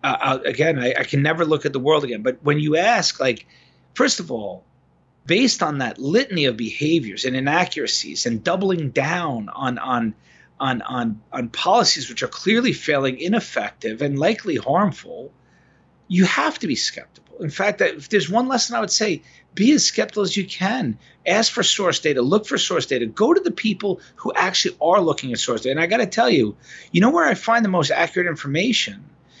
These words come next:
It's really on independent prod-, podcasters who don't work for large corporate, uh, media organizations. Th-, they're only allowed to,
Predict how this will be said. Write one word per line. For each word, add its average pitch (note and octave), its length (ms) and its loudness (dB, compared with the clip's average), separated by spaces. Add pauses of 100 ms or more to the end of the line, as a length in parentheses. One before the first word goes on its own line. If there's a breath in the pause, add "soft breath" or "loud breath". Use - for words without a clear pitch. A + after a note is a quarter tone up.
(180 loud breath)
It's - 260 -2
really D4 420 6
on D#3 200 0
independent F3+ 720 0
prod-, C#3 380 0
podcasters - 920 -6
who D3 100 -4
don't D3+ 340 0
work D#3+ 200 2
for D3 240 -2
large C3+ 380 2
corporate, C3 500 -2
uh, A#2+ 440 0
media C#3 300 2
organizations. G#2+ 880 -4 (340 loud breath)
Th-, E3+ 140 0
they're G3+ 320 0
only A#3 320 6
allowed D3 500 2
to, A#2+ 340 -2